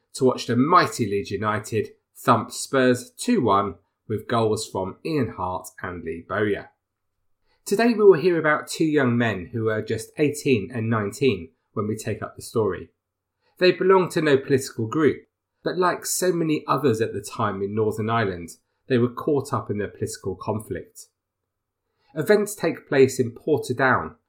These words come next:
which is a small town of around twenty thousand residents, about twenty-five miles southwest of Belfast. But firstly,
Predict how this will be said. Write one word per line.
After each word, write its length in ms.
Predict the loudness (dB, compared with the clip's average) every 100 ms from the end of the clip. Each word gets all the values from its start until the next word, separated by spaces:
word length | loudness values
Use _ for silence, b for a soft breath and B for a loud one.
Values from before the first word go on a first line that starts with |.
| _ _
which 220 | -2 0
is 80 | 0
a 80 | 0
small 340 | -2 -2 -2
town 460 | -4 0 2 2 0
of 140 | -4
around 440 | -2 0 0 -4 -8 _ _ -4
twenty 220 | -2 0
thousand 380 | -2 -2 -2 -4
residents, 760 | -4 -4 -2 -4 -4 -10 -14 _ _ _ _
about 320 | -2 -2 -2 -6
twenty-five 720 | -4 -4 -4 0 2 2 2
miles 360 | 0 0 -4
southwest 560 | -2 -2 -2 -8 -6 -12
of 120 | -8
Belfast. 760 | -8 -8 -6 -6 -6 -10 -20 _ _ _ _ _ _ _
But 240 | -2 -2
firstly, 600 | -2 -2 -2 -6 -8 -8